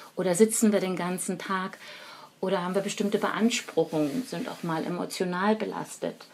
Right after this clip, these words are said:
Ja, mit diesen Veränderungen geht der Körper ja immer mit und fragt dann dementsprechend auch, äh, nach anderen Nahrungsmitteln.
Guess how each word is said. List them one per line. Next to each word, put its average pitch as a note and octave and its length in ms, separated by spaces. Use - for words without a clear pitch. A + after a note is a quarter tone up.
Ja, G#3+ 280
mit E3 240
diesen G3+ 360
Veränderungen A3 920
geht G3+ 240
der G3 140
Körper F#3+ 420
ja F3 180
immer F#3 200
mit G3+ 240
und G3 140
fragt G3 500
dann F3+ 240
dementsprechend F#3+ 960
auch, G3+ 340
äh, F3 240
nach F3+ 280
anderen F#3+ 420
Nahrungsmitteln. D#3 840